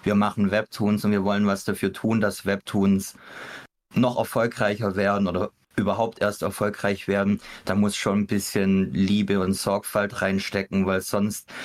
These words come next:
ich mein, es gibt Webtoons im Handel, also beziehungsweise weltweit auch, also auch manche U-S-Ausgaben,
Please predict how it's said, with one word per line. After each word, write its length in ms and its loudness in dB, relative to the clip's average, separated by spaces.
ich 140 -2
mein, 200 0
es 200 -4
gibt 420 -2
Webtoons 560 0
im 240 0
Handel, 320 2
also 320 0
beziehungsweise 500 -2
weltweit 540 2
auch, 140 0
also 200 0
auch 120 -2
manche 340 0
U-S-Ausgaben, 1120 -2